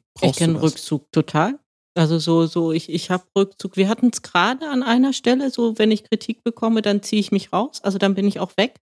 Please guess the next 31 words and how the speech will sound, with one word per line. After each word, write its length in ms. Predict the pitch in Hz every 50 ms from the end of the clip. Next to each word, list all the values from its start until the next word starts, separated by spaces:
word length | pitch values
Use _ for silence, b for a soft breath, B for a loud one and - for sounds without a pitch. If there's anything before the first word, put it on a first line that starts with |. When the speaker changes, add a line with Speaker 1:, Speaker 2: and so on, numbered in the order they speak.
| _ _ -
Speaker 1:
Also 220 | 196 190 185 202
so, 260 | 180 - 196 196 190
so 140 | 196 - 190
erstmal 420 | 180 180 202 202 - 220 214 214
so 80 | 208 -
eine 140 | 214 208 208
Zeit. 360 | - - - 196 202 220 - _ _ _ B B B B B B B B B B -
Ich 180 | 196 175 -
kenn 240 | - - 208 214 208
Rückzug 520 | 185 214 226 226 - - - - 233 - -
aber 320 | 214 196 190 202 - -
auch 200 | 208 214 220 - -
aus 200 | - 190 180 -
so 120 | 208 202
einem 120 | 190 196 -
Energiethema. 1200 | 190 190 185 185 180 - - - 185 202 226 277 311 - _ - - - 240 247 254 269 285 320 349 _ _ _ _ -
Also 200 | - 185 180 190
ich 180 | - 202 - -
bin 180 | - 220 233
ja 140 | 247 247 240
nicht 200 | 220 208 202 -
besonders 420 | - 214 202 214 220 220 214 208 -
fokussiert 720 | - - 202 - - 208 - - - 240 277 262 269 -
manchmal 320 | 170 151 156 147 156 156
mit 180 | 151 156 143 -
meiner 300 | 151 151 151 151 143 -
Energie. 440 | 151 151 143 143 - - 156 139 139
Ich 120 | 175 -
bin 160 | - 208 208
da 100 | 208 202
überall 720 | - - 233 233 208 208 202 - - 220 247 254 240 269